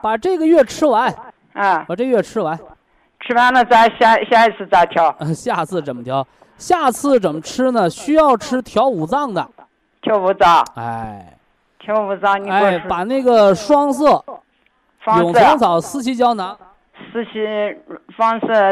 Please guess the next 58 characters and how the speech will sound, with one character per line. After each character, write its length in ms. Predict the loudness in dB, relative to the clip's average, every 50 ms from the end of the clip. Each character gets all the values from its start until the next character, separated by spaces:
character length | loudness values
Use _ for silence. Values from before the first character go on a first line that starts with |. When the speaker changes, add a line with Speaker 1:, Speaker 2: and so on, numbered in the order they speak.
| 0 -2 -6 _ _ -20
Speaker 2:
四 120 | -18 -18 -14 -14
七 80 | -14 -6
胶 220 | 0 0 2 2
囊。 100 | 2 2
Speaker 1:
早 220 | 2 2 2 2
晨 160 | 0 -2 -4 -8
吃 360 | -10 -8 -6 -4 -2 -4 -4 -6 -10 -12
八 180 | -10 -8 -8 -4
粒 100 | -2 -2
儿。 120 | -4 -4 -8 -14 -20 -20 _ _ _ _ _ -2
Speaker 2:
早 180 | 0 0 0
上 200 | 0 0 -2 -2 -2
吃 140 | -6 -4 0
八 200 | 4 4 4 4
粒。 120 | 4 2 -2 -2 -2 -4 -6
Speaker 1:
晚 260 | -6 -8 -8 -8 -8 -8
上 140 | -8 -8
吃 220 | -8 -8 -8 -6 -6
两 200 | -6 -6 -8 -6
包 220 | -4 -4 -4 -4
金 280 | -4 -4 -6 -6 -4 -4
色 240 | -4 -2 -4 -4 -4
的。 100 | -6 -12 -20 -20 _ _ _ _ _ _ _
Speaker 2:
晚 240 | -4 -2 -2 -2 0 -2
上 160 | -2 -4 -4
吃 140 | -6 -8 -4
两 260 | 0 0 0 0 0
包 160 | 0 0 -2
金 280 | -2 -4 -8 -10 -10 -10
色 80 | -8
的。 240 | -4 -2 0 0 0
Speaker 1:
啊， 160 | -2 -2 -4 -6
培 260 | -6 -6 -6 -6 -6
土 220 | -6 -8 -10 -12
生 260 | -10 -10 -12 -12 -12 -12
金 160 | -12 -12 -12
嘛。 200 | -12 -14 -18 -20 _ _ _ _
Speaker 2:
培 280 | -16 -12 -10 -10 -10
土 260 | -12 -12 -10 -10 -10 -8
生 80 | -8
金。 80 | -6 -4
Speaker 1:
一 60 | -4
个 120 | -2 -4
调 280 | -4 -4 -2 -2 -2 -2
肺， 260 | -2 -2 -2 -2 -2
一 60 | -2
个 100 | -6 -8
调 180 | -8 -6 -6 -6
脾， 240 | -6 -8 -10 -12 -12
防 240 | -10 -10 -10 -8 -6
止 140 | -6 -8
虚 220 | -8 -8 -6 -6 -6
火 180 | -4 -6 -8
上 180 | -10 -10 -12 -12
炎 160 | -14 -16 -18
嘛。 140 | -20 -20 -20 _ _ _ _ _ _ _ _ _
Speaker 2:
对。 320 | -8 -4 -2 -2 -2 -4 -6 -8
Speaker 1:
嗯。 220 | -12 -14 -14 -14